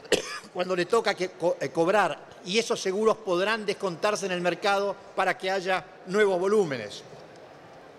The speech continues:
Señor presidente, además, eh, at-, atribuimos una enorme importancia a la Comisión Nacional de Valores como ente regulador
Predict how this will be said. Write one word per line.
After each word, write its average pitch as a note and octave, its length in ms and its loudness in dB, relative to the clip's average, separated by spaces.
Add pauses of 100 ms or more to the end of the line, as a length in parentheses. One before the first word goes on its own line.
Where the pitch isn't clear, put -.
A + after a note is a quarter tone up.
(560)
Señor A3 280 2
presidente, A3 640 0
además, G#3 600 -2 (560)
eh, - 60 -12 (180)
at-, F#3 140 0 (200)
atribuimos G3+ 800 0
una A3 220 2
enorme A3 540 2
importancia G#3 840 0 (200)
a F3+ 80 2
la F3+ 100 2
Comisión F#3+ 480 -4
Nacional G#3 380 2
de G3+ 80 4
Valores G3 560 2 (420)
como F#3 320 4
ente A#3 500 2
regulador F#3 920 2